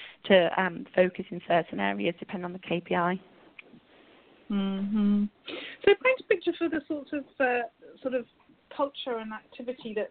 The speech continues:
Speaker 2: that happens at, at store and region level that does engage people.
Speaker 1: Mm-hmm.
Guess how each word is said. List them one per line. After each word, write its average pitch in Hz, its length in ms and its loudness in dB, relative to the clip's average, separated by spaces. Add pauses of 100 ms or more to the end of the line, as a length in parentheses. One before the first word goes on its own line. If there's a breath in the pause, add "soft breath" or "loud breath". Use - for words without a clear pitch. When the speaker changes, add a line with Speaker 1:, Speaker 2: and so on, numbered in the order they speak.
Speaker 2:
that 208 140 -2
happens 208 520 0
at, 208 140 2 (260)
at 202 140 0 (640)
store 214 320 6
and 196 400 -4
region 202 400 2
level 190 400 2 (480 loud breath)
that 214 160 8 (300)
does 226 180 6
engage 185 500 2
people. 180 360 -2 (1200)
Speaker 1:
Mm-hmm. 220 280 6